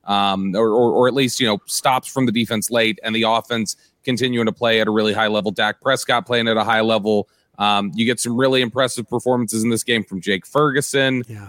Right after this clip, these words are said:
Speaker 1: Um, you know, it, it doesn't look like a full stat, you know, a stat line, but Brandon Cooks made some really big plays in this game. He had a
Speaker 2: Unbelievable.
Speaker 1: two-point conversion, a couple
Speaker 2: Yeah.
Speaker 1: of big third down conversions, a touchdown. Uh, Cooks was m-, massive in this one.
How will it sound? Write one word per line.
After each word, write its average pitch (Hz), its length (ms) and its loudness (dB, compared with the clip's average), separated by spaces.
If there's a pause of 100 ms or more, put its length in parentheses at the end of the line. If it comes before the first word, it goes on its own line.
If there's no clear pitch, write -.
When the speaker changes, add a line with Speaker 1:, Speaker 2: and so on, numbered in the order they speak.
Speaker 1:
Um, 104 360 0
you 120 100 0
know, 117 80 0
it, 120 200 0
it 117 160 -2
doesn't 139 280 0
look 147 160 0
like 139 160 0
a 113 100 0
full 143 320 0
stat, 123 380 -2 (500)
you 123 140 0
know, 104 100 2
a 101 60 2
stat - 320 -2
line, 135 260 0
but 101 220 -2
Brandon 127 340 0
Cooks - 320 -6
made 110 180 -2
some 98 240 -6
really 117 360 4
big 104 260 0
plays 107 320 0
in 104 80 -4
this 98 140 -4
game. 131 280 0
He 123 60 0
had 120 80 0
a 120 40 -2
Speaker 2:
Unbelievable. 110 240 -4
Speaker 1:
two-point 113 260 -4
conversion, 110 720 0 (260)
a - 40 -20
couple 127 240 0
Speaker 2:
Yeah. - 20 4
Speaker 1:
of 95 100 -2
big 120 220 -2
third 120 300 2
down 110 260 0
conversions, 104 680 0
a 95 60 -6
touchdown. 110 760 -2 (320)
Uh, 104 160 0
Cooks - 360 -2
was 117 140 0
m-, 113 180 -2
massive 113 380 -2
in 107 60 0
this 110 120 -2
one. 110 100 -2